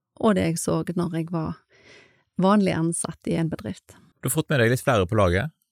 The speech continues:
Speaker 1: Ja, det har jeg.
Speaker 2: Fortell litt om hvordan, hvordan ser, eh, Zenit Business Coach ut i dag?
Speaker 1: Ja, per nå så er vi offisielt fire samarbeidspartnere.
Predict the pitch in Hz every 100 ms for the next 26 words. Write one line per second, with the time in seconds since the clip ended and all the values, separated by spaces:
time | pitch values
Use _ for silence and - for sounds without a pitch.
0 | _ - 269 - _ _ 320 294 294 392
1 | _ _ _ _ _ - - 139 123 120
2 | 120 - 117 - - 101 104 117 - -
3 | 101 92 95 92 90 87 87 90 _ _
4 | - - - - _ - - 117 95 -
5 | 98 - 80 - 80 - - 85 92 -
6 | _ _ _ - - - _ _ _ _
7 | _ _ - 175 185 220 226 - _ _
8 | 214 - 269 233 226 190 247 - 226 226
9 | 220 214 185 175 175 180 175 - 202 185
10 | - - 196 196 196 - 170 160 165 170
11 | 180 175 170 170 175 170 - 175